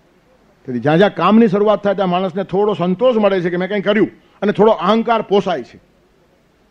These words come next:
તેથી આ યજ્ઞની અંદર લોકો વધારે જાય. હમ. નેત્ર યજ્ઞ થાય, દંત યજ્ઞ થાય, ચક્ષુ યજ્ઞ થાય, એમાં લોકો તરત જાય, એમ કંઈ કર્યું એવું લાગે. ચોક્કસ કરો, કરવાની ના નથી,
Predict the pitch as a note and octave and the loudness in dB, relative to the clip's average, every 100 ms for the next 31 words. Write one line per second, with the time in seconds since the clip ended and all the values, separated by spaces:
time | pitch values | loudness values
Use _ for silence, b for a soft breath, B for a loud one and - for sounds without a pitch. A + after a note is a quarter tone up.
0 | G#2+ G2 E2+ F2+ _ _ _ _ _ _ | -20 -20 -20 _ _ _ _ _ _ _
1 | _ _ - B2 C#3 C3+ D3 F#3 F#3 F#3 | _ _ -10 -4 0 2 2 2 2 2
2 | F3 F3+ F#3 F3 F3+ B2 E2+ _ _ _ | 2 4 4 2 0 -4 -12 _ _ _
3 | G#2 F2+ - _ _ _ _ _ _ _ | -20 -18 -20 _ _ _ _ _ _ _
4 | _ _ _ _ _ _ _ _ _ _ | _ _ _ _ _ _ _ _ _ _
5 | _ _ C#3 D3 D3+ C#3+ C#3 C3 C3+ C3 | _ _ -2 2 2 2 0 -2 -2 -2
6 | B2+ C3+ C3+ C3 B2 B2+ A#2 B2 A#2+ A2+ | -2 -2 0 0 0 -2 -4 -4 -4 -6
7 | - B2 - C3+ B2 B2 B2 A#2 A#2 - | -6 -6 0 0 0 -2 -2 -4 -6 -8
8 | _ B2+ B2 B2 C3 B2 C#3+ A2 C#3 C3 | _ -4 -2 -2 -2 -2 -4 -2 -2 0
9 | C#3+ C#3 E3 F3+ D#3+ D3 F3+ - _ _ | -2 2 4 4 4 2 -2 -6 _ _
10 | _ _ _ _ _ _ A#2+ A3 A3 F#3+ | _ _ _ _ _ _ -8 -6 -6 -2
11 | D#3 G#2+ B2 _ _ - A#2+ C3+ B2+ C3 | -2 -2 -8 _ _ -6 -2 0 0 -2
12 | - | -6